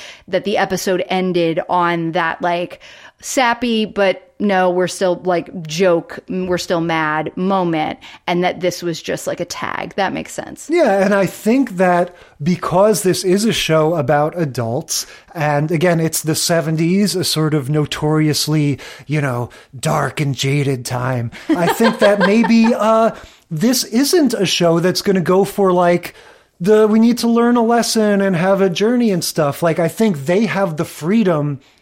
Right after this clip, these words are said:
Speaker 2: to end the show with everybody still kind of being pissed off at each other and having the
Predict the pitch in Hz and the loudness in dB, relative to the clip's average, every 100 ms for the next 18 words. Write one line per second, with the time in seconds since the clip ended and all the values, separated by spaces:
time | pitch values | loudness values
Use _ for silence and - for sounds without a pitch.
0 | _ - 220 240 220 226 208 196 - 208 | _ -2 -2 2 4 4 2 0 2 4
1 | 190 175 - - - 170 180 175 196 170 | 4 2 0 -12 -6 -2 2 2 2 2
2 | 180 - - 180 160 175 160 175 170 139 | 0 0 0 0 2 0 0 0 0 -2
3 | - 160 - 160 175 165 135 131 139 123 | -4 -4 0 0 0 0 -2 -4 -4 -4
4 | 131 123 131 117 147 147 147 147 127 143 | -4 -4 -6 -4 -2 0 -2 -2 0 0
5 | 139 | 0